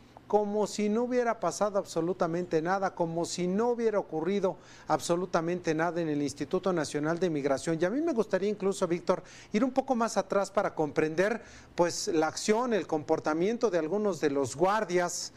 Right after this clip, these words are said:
eh, de los agentes del Instituto Nacional de Migración en este acontecimiento. Ir más atrás porque México tiene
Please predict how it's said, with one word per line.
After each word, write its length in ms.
eh, 380
de 160
los 240
agentes 560
del 120
Instituto 480
Nacional 480
de 120
Migración 580
en 160
este 180
acontecimiento. 920
Ir 140
más 240
atrás 300
porque 280
México 400
tiene 360